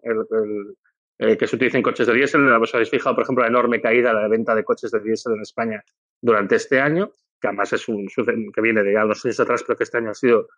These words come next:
muy significativa. Pues entonces, en el fondo, lo que está haciendo es intentar reprimir, Europa lo que está haciendo es intentar reprimir el consumo de diésel para intentar evitar que este caballo se desboque. Y como he dicho antes, como la producción es muy inelástica, pequeñas variaciones a la demanda conducen a variaciones muy importantes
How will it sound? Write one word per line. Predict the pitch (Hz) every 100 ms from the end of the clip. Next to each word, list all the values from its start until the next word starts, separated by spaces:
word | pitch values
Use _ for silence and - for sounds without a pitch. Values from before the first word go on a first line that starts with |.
| _ _ -
muy | 127
significativa. | 131 131 139 139 160
Pues | 156 120
entonces, | 117 131 131
en | 123
el |
fondo, | 143 139
lo |
que |
está | 117 135
haciendo | 135
es | -
intentar | 135 123 139 139
reprimir, | 139 131 127 131 143 131 123
Europa | 113 127 127
lo | 120
que |
está | - 123
haciendo | 131 120
es | 120
intentar | 113 113 123 - _ _ _ _
reprimir | 127 117 117 127
el | 123
consumo | 127 123 131
de | 127
diésel | 139 135 131 113 _
para | 147 135
intentar | 127 117 113 123 117
evitar | 113 113 113 104 _ _ _
que | 123
este | - 139
caballo | 120 123 117 107 98
se | -
desboque. | 117 131 151 175 147
Y |
como | - 127
he | 127
dicho | 123 143
antes, | 135 143 143
como | - 113 113 110 _ _ _ -
la | 127
producción | 131 123 147
es | 123 127
muy | 135
inelástica, | 143 160 156 139 131 160 - _ _ _
pequeñas | 127 156 143 131 127
variaciones | 135 143 139 170 139 -
a | 139
la |
demanda | 143 135 139 147
conducen | 127 117 147
a | 135 135
variaciones | 123 104 127 135
muy | 127 127
importantes | 123 117 127 - 123 113 127 -